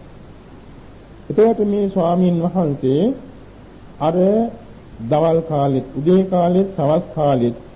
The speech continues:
රාත්‍රී පෙර යමත්, රාත්‍රී කාලේ මැදියම සැතපී අලුයමත් කියන මේ අවස්ථා පහේම පංච නීවරණ මැද පැවැත්වෙන හැටියට,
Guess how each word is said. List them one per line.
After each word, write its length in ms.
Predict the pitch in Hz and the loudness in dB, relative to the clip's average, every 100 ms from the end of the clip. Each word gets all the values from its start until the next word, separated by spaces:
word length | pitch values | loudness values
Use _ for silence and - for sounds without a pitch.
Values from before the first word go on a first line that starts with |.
| - | -6
රාත්‍රී 560 | 151 170 185 185 180 | 0 0 0 0 0
පෙර 200 | 180 147 156 | 0 -2 0
යමත්, 400 | 151 123 131 175 - - - - - - - - - - - | 0 -2 -4 -8 -12 -20 -20 -20 -20 -20 -20 -20 -20 -20 -8
රාත්‍රී 440 | - 180 196 196 196 | -2 0 0 -4 -2
කාලේ 400 | 202 196 190 165 | 0 0 0 0
මැදියම 560 | 147 175 214 180 135 160 226 | -2 -2 0 2 2 0 -2
සැතපී 560 | - 170 196 190 139 98 - - - - | -2 -2 -2 -2 -2 -2 -6 -20 -20 -12
අලුයමත් 560 | - 175 185 165 160 165 | 0 2 4 2 -2 -2
කියන 240 | 170 160 | -2 -2
මේ 160 | 156 151 | 0 0
අවස්ථා 440 | 147 147 - 139 | 0 0 0 0
පහේම 480 | 135 117 135 139 151 190 302 - - - - - | 0 -2 0 2 2 2 0 -2 -16 -20 -20 -4
පංච 300 | 175 214 214 | 0 0 0
නීවරණ 420 | 208 190 185 175 165 | 0 2 2 2 0
මැද 220 | 135 147 | -2 -2
පැවැත්වෙන 540 | 180 170 165 160 151 139 | -2 -2 -2 -2 -2 0
හැටියට, 520 | 127 120 143 143 | -2 -2 0 0